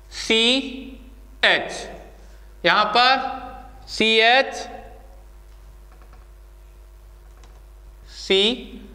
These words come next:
और ये सीएचओएच का whole of four और ये सीएच टू ओ एच। क्या होता है, यहां पर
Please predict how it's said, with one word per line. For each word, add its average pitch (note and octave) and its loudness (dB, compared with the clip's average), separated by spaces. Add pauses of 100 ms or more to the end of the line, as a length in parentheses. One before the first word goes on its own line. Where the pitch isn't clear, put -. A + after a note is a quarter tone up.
(420)
और F3 4
ये G3+ 4 (1000)
सीएचओएच A3+ 2
का G3+ 4 (640)
whole G#3 4
of B3 4 (100)
four G3+ 4 (440)
और F#3 6
ये G3+ 6 (640)
सीएच A3+ 2
टू A#3+ 4 (840)
ओ F#3+ 6
एच। - -2 (600)
क्या A#3+ 6
होता C4 4
है, - -2
यहां A3 4
पर C#4 2